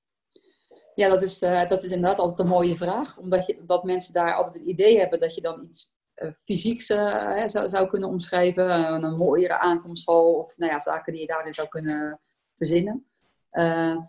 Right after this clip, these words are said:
maar ik denk dat het veel meer, voor mij veel meer zou zijn bewustwording. Hè, van wat ben je, wat zijn we eigenlijk aan het doen? Wat is onze opdracht? Eh, en hoe komt dat bij anderen over?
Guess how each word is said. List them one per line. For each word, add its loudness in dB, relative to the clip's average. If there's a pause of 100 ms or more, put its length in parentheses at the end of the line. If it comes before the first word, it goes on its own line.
(200)
maar 2
ik 4
denk 4
dat 2
het -4
veel 4
meer, -2
voor 2
mij 4
veel 4
meer -4
zou 2
zijn 2
bewustwording. 0 (360)
Hè, 0
van -4
wat 2
ben 8
je, -2
wat -6
zijn 0
we -4
eigenlijk -2
aan -4
het -6
doen? -4
Wat -2
is -10
onze -6
opdracht? -8 (360)
Eh, -4
en -2
hoe 0
komt 2
dat 2
bij 2
anderen 0
over? 2